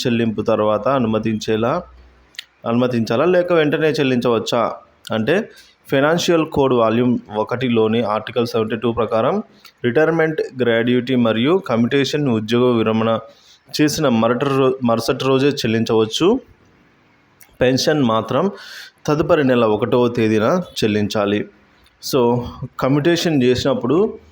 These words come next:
రిటైర్మెంట్ అయిన వెంటనే అయితే దానికి సంబంధించి అమౌంట్ చెల్లించవచ్చు, లేదంటే ఒక నెల తర్వాత అయినా,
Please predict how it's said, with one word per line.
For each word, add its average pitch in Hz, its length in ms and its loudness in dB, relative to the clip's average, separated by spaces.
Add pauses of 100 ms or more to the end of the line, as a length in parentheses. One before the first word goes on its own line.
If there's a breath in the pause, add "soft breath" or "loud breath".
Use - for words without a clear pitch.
(360 soft breath)
రిటైర్మెంట్ 143 640 2
అయిన 123 220 2
వెంటనే 113 520 2
అయితే 139 420 2
దానికి 110 320 0
సంబంధించి 120 360 -2
అమౌంట్ 117 360 0
చెల్లించవచ్చు, 113 640 0
లేదంటే 170 460 0
ఒక 131 320 2
నెల 110 240 0
తర్వాత 107 360 0
అయినా, 117 180 0